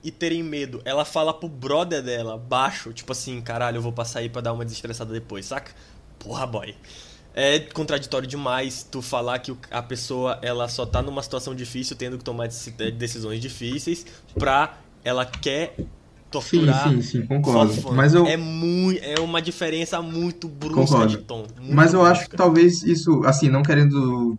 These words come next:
Speaker 2: defender o jogo, mas tem a possibilidade daquele ali ser justamente pra se mostrar. Tem essa possibilidade.
Speaker 1: Sim.
Speaker 2: Então
Speaker 1: É, a interpretação, a minha interpretação da cena não é isso por, pelo
Speaker 2: Sim,
Speaker 1: fato
Speaker 2: a minha
Speaker 1: dela
Speaker 2: também não
Speaker 1: falar
Speaker 2: foi, a
Speaker 1: alto,
Speaker 2: minha
Speaker 1: tipo
Speaker 2: também não
Speaker 1: assim,
Speaker 2: foi.
Speaker 1: aham,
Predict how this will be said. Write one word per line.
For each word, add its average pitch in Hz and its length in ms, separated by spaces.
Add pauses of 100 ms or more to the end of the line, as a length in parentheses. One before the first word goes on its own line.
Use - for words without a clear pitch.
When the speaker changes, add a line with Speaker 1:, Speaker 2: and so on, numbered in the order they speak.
Speaker 2:
defender 127 720
o 123 120
jogo, 120 320
mas 131 240
tem 160 140
a 170 60
possibilidade 165 520
daquele 160 220
ali 147 100
ser 151 140
justamente 147 380
pra 156 120
se 147 140
mostrar. 120 380 (1120)
Tem 147 180
essa 170 200
possibilidade. 147 580 (160)
Speaker 1:
Sim. 120 400 (300)
Speaker 2:
Então 127 300
Speaker 1:
É, 131 140
a 135 120
interpretação, 180 800
a 151 80
minha 160 140
interpretação 170 460
da 165 120
cena 165 280
não 170 180
é 170 60
isso 160 260
por, 170 240
pelo - 240
Speaker 2:
Sim, 190 180
Speaker 1:
fato - 0
Speaker 2:
a 139 100
minha 160 140
Speaker 1:
dela - 20
Speaker 2:
também 165 180
não 180 80
Speaker 1:
falar 151 100
Speaker 2:
foi, 160 140
a 143 40
Speaker 1:
alto, - 20
Speaker 2:
minha 135 120
Speaker 1:
tipo 135 100
Speaker 2:
também 143 100
não 147 60
Speaker 1:
assim, 131 80
Speaker 2:
foi. 131 240
Speaker 1:
aham, 120 100